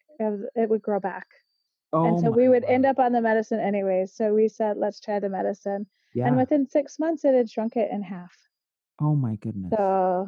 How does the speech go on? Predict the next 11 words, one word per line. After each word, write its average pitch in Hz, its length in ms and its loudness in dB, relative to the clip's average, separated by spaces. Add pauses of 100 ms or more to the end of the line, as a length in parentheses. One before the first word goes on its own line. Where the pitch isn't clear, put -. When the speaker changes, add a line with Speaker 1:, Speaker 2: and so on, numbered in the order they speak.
(160)
Speaker 1:
yeah. 269 680 0 (160)
Again, 220 340 0
very, 214 400 0
very 202 240 -4
grateful 196 420 -8
and 185 140 -8
thankful. 190 520 -10 (540)
Speaker 2:
Wow. 135 560 -2 (120)
Miracle 147 500 0
Speaker 1:
So, 139 60 2
Speaker 2:
after 208 280 -4